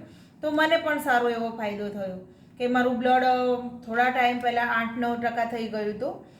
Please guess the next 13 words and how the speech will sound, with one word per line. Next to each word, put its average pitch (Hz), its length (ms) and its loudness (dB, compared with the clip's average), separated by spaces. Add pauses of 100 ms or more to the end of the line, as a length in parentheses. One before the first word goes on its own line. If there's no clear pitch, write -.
(160)
તો 285 100 4
મેં 294 320 0
ખજૂર 285 320 2
ખાવાનું 269 400 0
શરૂ 262 240 0
કર્યું, 247 320 -2
તો 254 80 -4
મારું 247 300 0
બી 247 100 0
અત્યારે 240 400 0
થોડું 240 300 -4
સારું 240 340 2
એવું 240 500 -4